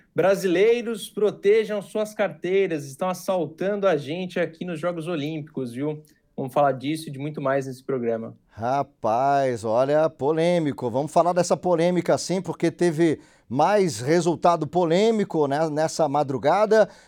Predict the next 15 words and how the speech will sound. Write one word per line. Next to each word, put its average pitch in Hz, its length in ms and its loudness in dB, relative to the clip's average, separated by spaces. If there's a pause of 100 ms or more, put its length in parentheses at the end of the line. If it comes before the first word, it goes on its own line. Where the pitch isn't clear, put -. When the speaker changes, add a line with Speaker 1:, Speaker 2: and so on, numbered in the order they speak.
Speaker 2:
E 147 80 2
olha, 175 220 4
com 147 100 2
a 151 80 2
gente 180 240 -4
também 170 320 2
hoje 156 180 2
aqui, 190 400 2 (180)
o 123 80 -4
Rafael 180 540 4
Valese, 165 680 4
né, 135 140 -2
que 170 100 0
é 147 60 4
jornalista, 170 880 4